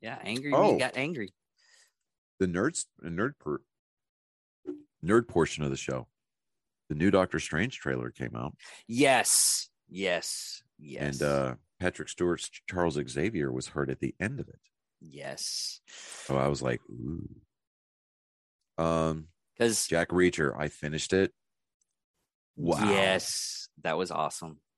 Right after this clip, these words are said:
Speaker 2: And it's already been renewed for a season two.
Speaker 1: Yes, it has. And I, I'm so happy about the guy that's playing Reacher right now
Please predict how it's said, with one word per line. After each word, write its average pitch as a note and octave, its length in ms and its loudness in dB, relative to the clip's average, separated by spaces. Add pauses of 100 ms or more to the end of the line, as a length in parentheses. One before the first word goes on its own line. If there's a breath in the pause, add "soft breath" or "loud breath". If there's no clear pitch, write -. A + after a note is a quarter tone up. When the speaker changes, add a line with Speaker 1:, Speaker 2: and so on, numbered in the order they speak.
(140)
Speaker 2:
And E2 120 4
it's D#2 200 2
already F2 220 8
been E2 180 4
renewed D2+ 360 -2
for - 180 -6
a C#2+ 40 -4
season C2+ 340 -4
two. B1+ 300 -6 (320)
Speaker 1:
Yes, G2+ 500 0
it F#2 140 0
has. F2 440 0
And B2+ 140 4
I, D3+ 280 8
I'm D3 80 0
so D3 260 6
happy A#2+ 380 4
about G2+ 340 0
the F2+ 360 -4
guy F#2 160 2
that's F2+ 200 -6
playing F2 300 -6
Reacher E2+ 320 -8
right E2+ 140 0
now D#2+ 140 2